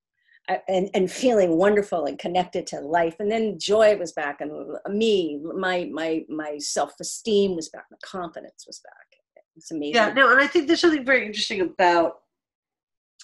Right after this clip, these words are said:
Speaker 2: when you talk about, in general, about shame being associated with failure. Because I think that, uh, again, going to my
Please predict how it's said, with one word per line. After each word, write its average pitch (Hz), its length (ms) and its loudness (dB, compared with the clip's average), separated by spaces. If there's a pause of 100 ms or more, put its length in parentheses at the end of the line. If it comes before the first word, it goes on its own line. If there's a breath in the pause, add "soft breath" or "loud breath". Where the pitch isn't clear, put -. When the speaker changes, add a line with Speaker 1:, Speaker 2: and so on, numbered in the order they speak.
(600 loud breath)
Speaker 2:
when 208 120 -4
you 202 80 -2
talk 196 320 2
about, 175 260 2
in 165 140 -4
general, 175 340 2
about 156 340 2 (1700)
shame 190 640 0 (180)
being 196 140 -2
associated 175 440 0
with 147 120 -8
failure. 160 680 -2 (640)
Because 190 240 -8
I 214 120 4
think 220 280 -4
that, 180 320 0
uh, - 60 -6 (680 loud breath)
again, 285 260 0
going 147 280 -2
to 143 120 -8
my 135 160 -8